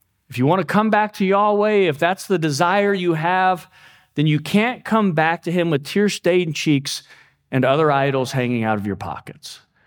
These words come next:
You have to leave these ones behind. And so you'll notice that twofold action. It's a turning away from one thing towards the God of Scripture, but turning towards him as he really is, as we will see.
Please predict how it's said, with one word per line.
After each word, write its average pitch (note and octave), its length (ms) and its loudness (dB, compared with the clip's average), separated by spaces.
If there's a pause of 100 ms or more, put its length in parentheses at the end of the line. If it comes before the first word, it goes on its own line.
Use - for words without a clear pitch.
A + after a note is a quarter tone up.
(800)
You C3+ 140 2
have E3+ 100 2
to D#3 100 0
leave E3+ 260 2
these E3 220 0
ones D3+ 320 0
behind. G#2 640 -6 (1000)
And C#3 160 -2
so D#3+ 120 0
you'll E3+ 160 4
notice F3 300 0
that D#3 140 0
twofold D#3+ 400 0
action. D#3 320 -2
It's A2 120 -10
a C3 40 -10
turning F#3 360 2
away F3+ 500 2
from F#3+ 200 -4
one F3+ 260 0
thing E3+ 400 -2 (400)
towards C#3+ 800 0 (1200)
the C3 100 0
God C#3 200 2
of C3 120 -2
Scripture, - 500 -4
but G#2 320 -6
turning F3 300 -2
towards F3+ 360 -2
him C3 80 0
as B2 200 0
he C3 120 -2
really B2 360 0
is, B2 580 0
as G#2+ 180 -6
we A2+ 120 -2
will G2+ 120 -2
see. E2 440 -10